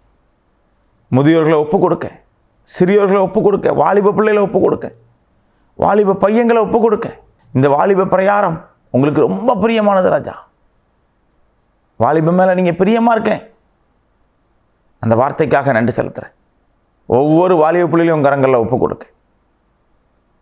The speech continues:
வேலை ஸ்தலங்கள்ல உள்ள பிள்ளைகள், கடன் பாரத்துல உள்ள பிள்ளைகளை அர்ப்பணிக்க ராஜா. புதிய கிருபையை கொடுங்க, திறந்தாழ்த்தி ஒப்பு கொடுக்க, தயவாய் நடத்து,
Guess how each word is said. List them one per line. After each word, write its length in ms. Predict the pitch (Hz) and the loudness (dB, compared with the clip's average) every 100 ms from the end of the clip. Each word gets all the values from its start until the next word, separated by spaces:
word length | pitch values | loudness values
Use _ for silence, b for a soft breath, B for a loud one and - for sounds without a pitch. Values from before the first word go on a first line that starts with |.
| _ _ _ _ _ | _ _ _ _ _
வேலை 220 | 104 113 | -2 0
ஸ்தலங்கள்ல 400 | 113 117 123 127 | 0 0 0 0
உள்ள 200 | 127 131 | 0 0
பிள்ளைகள், 480 | 139 147 139 131 - b b b b | 0 0 0 -2 -8 b b b b
கடன் 380 | - 139 165 160 | -4 -2 0 0
பாரத்துல 320 | 151 175 156 | 0 0 0
உள்ள 200 | 170 170 | 0 0
பிள்ளைகளை 340 | 170 170 175 170 | 0 0 2 0
அர்ப்பணிக்க 420 | 151 180 185 147 | -2 -4 -4 -6
ராஜா. 380 | - - - - _ _ | -8 -16 -20 -20 _ _
புதிய 360 | - 135 151 160 | -2 0 2 0
கிருபையை 360 | 156 143 127 120 | 0 0 0 0
கொடுங்க, 240 | 92 - _ _ _ _ _ _ _ | -2 -6 _ _ _ _ _ _ _
திறந்தாழ்த்தி 560 | 131 147 151 151 120 | -2 0 0 0 0
ஒப்பு 180 | 127 107 | 0 0
கொடுக்க, 280 | 92 98 110 | 0 0 0
தயவாய் 360 | 107 110 101 87 | 0 2 0 0
நடத்து, 320 | 62 - | -4 -8